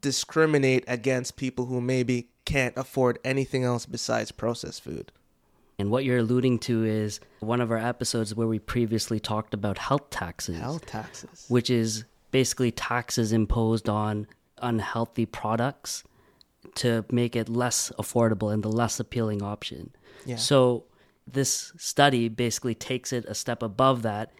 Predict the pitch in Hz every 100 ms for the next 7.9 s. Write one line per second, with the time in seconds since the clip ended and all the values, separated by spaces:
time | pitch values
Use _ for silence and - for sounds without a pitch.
0 | _ 107 101 104 113 - 117 107 120 107
1 | 104 104 101 107 104 101 120 120 - 98
2 | 92 101 - - - 107 - 117 107 110
3 | 110 107 107 104 101 123 120 120 110 -
4 | 92 117 117 110 104 101 - 107 101 -
5 | - _ _ _ _ - 104 101 98 101
6 | 98 - _ _ _ _ 117 - 127 -
7 | 87 76 98 98 101 123 98 - -